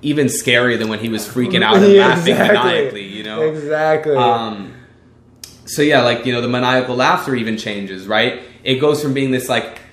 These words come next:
Speaker 1: nervous tick where he,
Speaker 2: Tick.
Speaker 1: like, <laughs>
Speaker 2: Right, right.
Speaker 1: and he has to, like, let it out to, like, being something where he uses it sarcastically. He
Speaker 2: Right.
Speaker 1: uses it to terrorize.
Speaker 2: Yeah, and I, I wanna say that he doesn't even do the nervous tick laughter
Speaker 1: No, it's,
Speaker 2: throughout
Speaker 1: at,
Speaker 2: the,
Speaker 1: at some
Speaker 2: the
Speaker 1: point it's done.
Speaker 2: It's
Speaker 1: At s-,
Speaker 2: completely
Speaker 1: yeah.
Speaker 2: done.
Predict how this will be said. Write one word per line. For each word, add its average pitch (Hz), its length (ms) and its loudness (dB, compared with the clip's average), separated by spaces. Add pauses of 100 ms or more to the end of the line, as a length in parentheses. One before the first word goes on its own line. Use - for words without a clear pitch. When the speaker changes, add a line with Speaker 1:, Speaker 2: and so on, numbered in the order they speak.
(140)
Speaker 1:
nervous 127 640 0
tick 165 220 -2
where 160 120 4
he, 151 80 6
Speaker 2:
Tick. - 40 4
Speaker 1:
like, - 200 0
<laughs> - 20 -4
Speaker 2:
Right, 453 800 2
right. - 120 6
Speaker 1:
and 640 100 6
he - 60 0
has 180 180 -2
to, 180 80 -8
like, 160 200 -4
let 151 160 -2
it 143 100 -2
out - 600 -2
to, 165 120 -4
like, 139 240 -2
being 147 200 -6
something 143 340 -6
where 120 100 -2
he 120 100 -4
uses 131 460 -2
it 117 100 -2
sarcastically. 110 720 0
He 117 120 -6
Speaker 2:
Right. 151 120 0
Speaker 1:
uses 131 240 -2
it 131 140 -4
to - 60 -14
terrorize. 123 300 0
Speaker 2:
Yeah, 202 180 4
and 185 80 0
I, 185 240 0
I 185 40 0
wanna 208 200 0
say 208 160 2
that 185 140 2
he 175 80 -6
doesn't 185 240 2
even 156 340 -2
do 180 240 0
the 151 140 -2
nervous 143 480 2
tick - 240 -4
laughter 143 280 0
Speaker 1:
No, 147 240 4
it's, 123 220 -4
Speaker 2:
throughout 185 440 6
Speaker 1:
at, 190 100 6
Speaker 2:
the, 175 60 4
Speaker 1:
at 185 40 4
some 180 140 2
Speaker 2:
the 185 80 4
Speaker 1:
point 170 200 6
it's - 140 -6
done. 165 380 -2
Speaker 2:
It's 170 140 0
Speaker 1:
At 131 80 -2
s-, 127 40 -6
Speaker 2:
completely 202 440 6
Speaker 1:
yeah. 185 100 4
Speaker 2:
done. 196 360 4